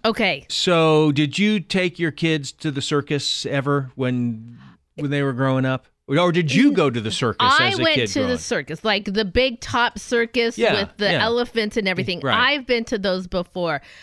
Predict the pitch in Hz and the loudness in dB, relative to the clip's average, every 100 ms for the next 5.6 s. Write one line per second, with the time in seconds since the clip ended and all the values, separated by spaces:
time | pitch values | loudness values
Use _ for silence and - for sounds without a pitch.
0 | - - _ _ 220 254 302 320 302 - | -20 -20 _ _ 2 2 0 -2 -4 -2
1 | 277 214 208 214 202 202 208 220 247 262 | -2 2 2 0 0 0 0 2 2 2
2 | 285 - 262 254 226 202 190 - 190 - | -2 -2 -4 -2 0 -2 -4 -6 -6 -6
3 | 214 175 - 180 - 180 165 170 - 139 | -6 -6 -4 -6 -4 -6 -4 -4 -2 -4
4 | - - - 190 247 262 277 220 208 240 | -4 -18 -8 -2 0 2 0 -2 -2 0
5 | 240 240 - 254 233 220 | 0 -2 -6 -4 0 0